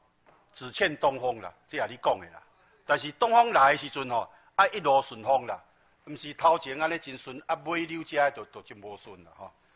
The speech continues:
啊，你，你咧讲的，老旧都市地区活化，我听两年啦，吼，啊，甲搭还是那，在那边转而已啦，哈，没有什么具体的啦，哈，没有什么具体啦，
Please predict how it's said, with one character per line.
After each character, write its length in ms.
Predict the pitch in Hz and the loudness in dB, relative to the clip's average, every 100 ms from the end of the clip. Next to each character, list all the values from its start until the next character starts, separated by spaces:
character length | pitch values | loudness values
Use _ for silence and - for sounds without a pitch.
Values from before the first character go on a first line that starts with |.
| _ _ - | _ _ -4
啊， 500 | 156 160 156 147 143 - _ _ _ _ _ _ | 4 6 6 4 2 -8 _ _ _ _ _ _
你， 260 | 185 226 202 | -12 -12 -10
你 140 | 214 226 | -6 -6
咧 80 | |
讲 200 | 233 220 | 4 4
的， 160 | 135 98 _ _ _ _ _ _ - | 4 -4 _ _ _ _ _ _ 4
老 260 | 165 170 | 6 6
旧 260 | 165 240 196 | 6 2 2
都 240 | - 226 | -2 -6
市 220 | 226 220 | -6 -8
地 160 | - 196 | -8 -8
区 280 | - 185 165 _ _ | -6 -8 -10 _ _
活 280 | - 143 180 | -8 -2 4
化， 240 | 185 - - _ _ _ _ _ - | 4 4 -4 _ _ _ _ _ 2
我 120 | 175 | 2
听 160 | 175 135 | 4 0
两 160 | 123 101 | -2 -10
年 180 | 95 92 | -14 -14
啦， 160 | 92 - _ _ _ _ _ | -16 -20 _ _ _ _ _
吼， 260 | 110 104 - _ _ _ - | -2 -2 -6 _ _ _ -4
啊， 80 | 175 | 2
甲 140 | 180 | 4
搭 340 | - 151 147 - - _ | 6 4 4 -4 -20 _
还 240 | - 208 | 0 2
是 180 | 190 226 | 2 2
那， 240 | 196 190 208 - _ _ - | 6 4 4 -12 _ _ 0
在 140 | 196 | 2
那 160 | 180 175 | 4 4
边 200 | 175 160 | 2 -2
转 200 | 208 127 | 0 0
而 120 | 110 123 | -2 -8
已 100 | - | -12
啦， 120 | 95 | -14
哈， 200 | 113 - _ _ _ | -12 -12 _ _ _
没 160 | 127 220 | -4 -2
有 140 | 185 | -2
什 120 | 135 | -2
么 80 | 135 | -6
具 200 | - 226 | -6 -10
体 200 | - 104 | -14 -18
的 120 | 101 95 | -16 -16
啦， 140 | 87 95 | -16 -20
哈， 100 | 92 | -16
没 100 | 131 | -14
有 60 | |
什 120 | 123 98 | -14 -16
么 80 | |
具 160 | - 120 | -20 -20
体 180 | _ | _
啦， 60 | _ | _